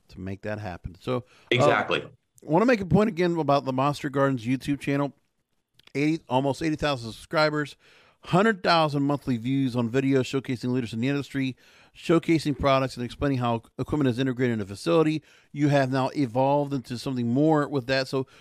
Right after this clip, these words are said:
Speaker 1: real quickly, go ahead and touch again on where people can find that YouTube channel and the new content you're now building on.
Speaker 2: Oh, definitely. Yeah. So, uh, Monster Gardens is just monster gardens dot com.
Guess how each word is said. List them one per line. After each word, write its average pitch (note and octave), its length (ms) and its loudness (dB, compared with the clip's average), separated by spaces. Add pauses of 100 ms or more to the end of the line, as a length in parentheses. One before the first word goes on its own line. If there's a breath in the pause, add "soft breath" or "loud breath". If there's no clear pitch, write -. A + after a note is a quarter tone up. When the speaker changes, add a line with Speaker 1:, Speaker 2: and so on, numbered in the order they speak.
(140 soft breath)
Speaker 1:
real F#3+ 200 6
quickly, E3+ 400 2
go D3 140 0
ahead F3 120 2
and D#3+ 120 -2
touch - 260 -2
again D#3 380 -2
on C3 380 0
where C3 220 0
people D3+ 360 0
can A#2+ 140 -10
find D3+ 320 0
that D3 80 -2
YouTube C#3 400 -6
channel C#3+ 340 -4 (400 soft breath)
and D3+ 160 2
the C#3+ 60 6
new D3+ 160 6
content C3+ 400 -2
you're B2+ 120 -6
now B2 200 -2
building A2+ 420 -2
on. F#2 320 -10 (920 loud breath)
Speaker 2:
Oh, F3 160 6
definitely. B2 400 2
Yeah. C3+ 240 2
So, B2+ 500 2
uh, A#2+ 260 4
Monster D#3+ 380 4
Gardens C#3 380 4
is B2 80 -4
just B2+ 180 -4
monster B2+ 340 4
gardens A#2+ 320 4
dot G#2 220 2
com. A#2+ 460 4